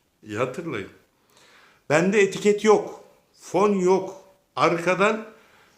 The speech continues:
bir şey çıkmıyor. Bak boş duvar. Ama gerçekleri hem anlatıyoruz hem öğretiyoruz. Bilmeyenleri de öğreteceğiz. Ne oldu hocam?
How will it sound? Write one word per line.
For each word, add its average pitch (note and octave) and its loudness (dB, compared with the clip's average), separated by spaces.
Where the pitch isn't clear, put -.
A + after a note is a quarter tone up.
bir D#3 -6
şey F#3+ 0
çıkmıyor. E3+ -2
Bak G3+ -8
boş F#3+ 2
duvar. F3 0
Ama B2+ -10
gerçekleri A2 -10
hem D3+ 0
anlatıyoruz D3 -4
hem D3 0
öğretiyoruz. F3 0
Bilmeyenleri D#3 -2
de A3 -4
öğreteceğiz. F#3 0
Ne D#3+ -2
oldu F#3 0
hocam? C#3 -8